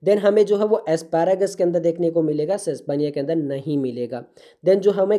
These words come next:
colchicum के अंदर भी देखने को मिलेगा। उसके बाद अगर मैं बात करूँ तो पिटूनिया के अंदर भी देखने को मिलेगा। पिटूनिया के बाद मस्टर्ड के अंदर भी देखने को मिलेगा। मस्टर्ड के बाद अगर मैं बात करूँ तो यहाँ पर हमारे पास टोबैको के अंदर भी देखने को मिलेगा।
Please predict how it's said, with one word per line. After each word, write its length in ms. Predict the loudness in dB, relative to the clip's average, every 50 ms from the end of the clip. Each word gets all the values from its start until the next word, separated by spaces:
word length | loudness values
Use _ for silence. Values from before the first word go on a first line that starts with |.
| 2
colchicum 560 | 4 4 4 4 2 -4 -4 -2 -2 -2 0 0
के 60 | -2
अंदर 200 | -2 0 -2 -2
भी 100 | -2 -2
देखने 280 | -2 -4 -4 -2 -4 -2
को 120 | -2 -2
मिलेगा। 400 | -2 0 2 0 0 0 -2 -6 -8 _ _ -20 -20 -20 _ _ -8
उसके 260 | -8 -2 2 2 2
बाद 260 | 4 4 2 2 2
अगर 160 | 2 2 2 2
मैं 140 | 2 2
बात 200 | 4 2 2 2
करूँ 140 | 0 0 0
तो 80 | 0 0
पिटूनिया 420 | 0 0 0 2 4 4 4 4 4
के 80 | 2
अंदर 200 | 2 2 2 2
भी 100 | 0 0
देखने 340 | -2 -2 -2 -2 -2 -4 -2
को 120 | -2 -2 -2
मिलेगा। 360 | 0 0 0 0 0 0 0
पिटूनिया 440 | -2 -2 -4 -2 -2 0 2 2 2
के 100 | 2 0
बाद 160 | 0 2 2 2
मस्टर्ड 440 | 2 0 -2 -2 0 0 0 2 2
के 60 | 0
अंदर 200 | 2 2 2 0
भी 100 | 0 0
देखने 320 | 0 0 0 0 0 0 0
को 100 | 2 2
मिलेगा। 440 | 2 2 2 2 2 0 -2 -6 -8 _ -20 -20 _ _ _ -2
मस्टर्ड 440 | 0 0 0 2 4 4 2 4
के 140 | 4 0 0 2
बाद 260 | 2 0 0 2 0
अगर 160 | 2 2 2
मैं 140 | 2 2 2
बात 240 | 2 0 0 -2 -4 -4
करूँ 160 | -2 -2 -2
तो 80 | -2 -2
यहाँ 440 | -2 -2 -4 -4 -4 -2 -2 -2 0 -2
पर 120 | -2 -2 -2
हमारे 380 | -4 -6 -4 -2 0 2 0 0 0
पास 260 | -2 -6 -6 -6 -8 -6 -2
टोबैको 540 | 2 2 2 2 2 0 0 0 2 2 2
के 180 | 2 2 -2 -2 -2 -4
अंदर 280 | -6 -6 -6 -6 -6 -6
भी 140 | -6 -6 -6
देखने 460 | -6 -6 -6 -6 -6 -8 -10 -10 -10
को 180 | -8 -8 -6 -6
मिलेगा। 580 | -6 -6 -6 -4 -4 -2 -4 -4 -8 -12 -18